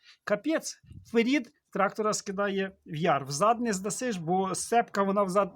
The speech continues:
заднього ходу якби немає. Я сюди-туди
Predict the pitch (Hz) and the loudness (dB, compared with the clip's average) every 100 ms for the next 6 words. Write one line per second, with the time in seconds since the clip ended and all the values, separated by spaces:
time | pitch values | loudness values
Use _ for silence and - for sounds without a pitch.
0 | - 156 190 190 185 202 175 180 165 180 | -6 -2 0 0 0 -2 -2 -2 -2 0
1 | 196 190 139 120 - _ _ _ _ _ | 2 2 0 -4 -14 _ _ _ _ _
2 | _ - - _ _ - - _ 160 226 | _ -20 -20 _ _ -20 -20 _ -2 0
3 | - 208 214 214 180 170 202 | 0 -2 -2 -2 -4 0 0